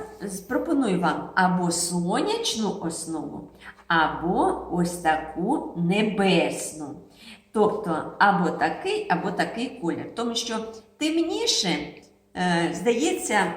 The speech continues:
тоді невиразна буде,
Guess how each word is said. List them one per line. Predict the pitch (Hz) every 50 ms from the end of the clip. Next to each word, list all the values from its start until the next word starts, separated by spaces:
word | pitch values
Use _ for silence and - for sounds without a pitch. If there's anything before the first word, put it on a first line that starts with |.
| - -
тоді | 240 196 180 240 277 269 - - - 185
невиразна | 185 190 185 175 165 190 214 254 254 247 247 - 226 220 208 202 185 - - - - - -
буде, | 180 175 196 226 202 226 202 185 185 - - -